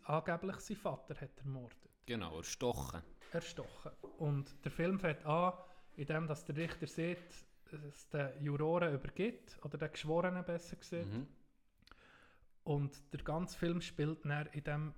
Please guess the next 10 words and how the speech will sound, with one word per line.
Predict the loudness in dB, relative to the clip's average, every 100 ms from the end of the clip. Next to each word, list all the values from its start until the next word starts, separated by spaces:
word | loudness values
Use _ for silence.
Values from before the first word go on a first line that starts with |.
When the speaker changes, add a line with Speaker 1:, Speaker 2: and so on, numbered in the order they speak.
| -8
Speaker 1:
Sitzungsraum, | 0 0 0 -4 -4 -2 0 0 -2 -6 -14 -20 -12
wo | -6 -4
die | -4
Geschworenen | -4 -2 0 2 0
darüber | 0 -2 -2
diskutieren, | -6 -8 -6 -8 -4 0 2 0 -2 -8 -20 -20 -20 -20 -20 -20 -2
was | 0 2
ist | 0 0
unser | -2 -4 -4
Urteil. | -2 -2 0 0 0